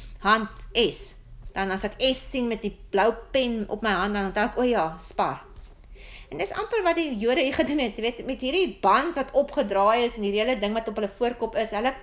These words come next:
kan nie vergeet om hulle fokus op Jesus te hou, of, of op God te hou nie. Ja, hulle glo nie in Jesus nie, maar ek en jy moet nou dit vat hieruit. Ons moet ons fokus op Jesus en sy woord en God hou.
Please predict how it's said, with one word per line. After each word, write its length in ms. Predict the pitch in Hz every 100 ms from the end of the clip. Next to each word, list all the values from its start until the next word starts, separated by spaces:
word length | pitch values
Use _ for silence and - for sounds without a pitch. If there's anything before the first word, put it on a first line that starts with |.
| -
kan 280 | - 392 381
nie 160 | 370 370
vergeet 800 | - 233 - 349 349 95 - - - - - - - - - -
om 180 | 254 233
hulle 180 | 220 220
fokus 420 | - 247 240 226
op 100 | 208
Jesus 300 | 147 151 170
te 100 | -
hou, 200 | 110 113 175 - - -
of, 200 | 208 185
of 180 | 202 202
op 160 | 190
God 260 | - 214 202
te 60 | 185
hou 200 | - -
nie. 180 | - -
Ja, 180 | 190 -
hulle 180 | 160 208
glo 220 | 220 233
nie 100 | 220
in 100 | 214
Jesus 220 | 156 151 170
nie, 100 | 170
maar 200 | 180 - - - -
ek 180 | 240 247
en 120 | 240
jy 160 | 185
moet 140 | 196 196
nou 120 | 180
dit 200 | 175 175
vat 200 | - 170
hieruit. 360 | 170 156 160 -
Ons 160 | 208
moet 120 | 208
ons 120 | 202 -
fokus 340 | 202 190 185
op 100 | 180
Jesus 340 | 165 170 180
en 60 | 175
sy 180 | 175 170
woord 240 | 170 175 170
en 100 | 160
God 320 | - 175 175
hou. 220 | 113 131